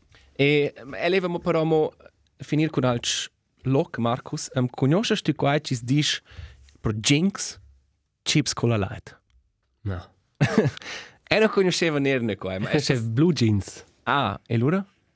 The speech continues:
Speaker 2: E allora, il prossimo. Ma che c'è Blue Jeans, era il primo ci si dice.
Speaker 1: E c'è della conseguenza da qua?
Speaker 2: Ma allora deve co-, mo altri splats.
Speaker 1: Aha.
Speaker 2: E, ma ci, ci, della fine non sai.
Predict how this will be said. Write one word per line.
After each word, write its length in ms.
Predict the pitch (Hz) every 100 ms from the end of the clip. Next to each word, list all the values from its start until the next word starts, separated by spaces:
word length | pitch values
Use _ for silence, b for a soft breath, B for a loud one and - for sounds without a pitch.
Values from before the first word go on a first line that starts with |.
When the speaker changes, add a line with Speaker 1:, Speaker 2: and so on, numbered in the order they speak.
| _ _
Speaker 2:
E 120 | 110
allora, 260 | 117 110 78
il 280 | - - -
prossimo. 500 | 113 107 - 98 98 _ _
Ma 80 | 101
che 140 | -
c'è 120 | 107 101
Blue 240 | 110 117
Jeans, 240 | 107 98 -
era 140 | 92
il 200 | 92 101
primo 200 | - 101
ci 100 | 87
si 80 | - -
dice. 220 | 92 -
Speaker 1:
E 120 | - 120
c'è 140 | 151
della 260 | 139 131 123
conseguenza 580 | 120 110 - 135 135 143
da 80 |
qua? 200 | 131 139 139 _ _ _ _ _
Speaker 2:
Ma 100 | 123
allora 220 | 139 135 -
deve 240 | 127 127
co-, 420 | - 139 131 120 - -
mo 180 | 123
altri 380 | 120 127 135 -
splats. 680 | - - - 123 123 - - - _ _ 117
Speaker 1:
Aha. 300 | 107 101 92
Speaker 2:
E, 260 | 120 117 101
ma 200 | 117 123
ci, 140 | -
ci, 340 | - 117 110 117 -
della 240 | 113 110
fine 240 | 104 135 127
non 160 | 101 92
sai. 340 | - 95 87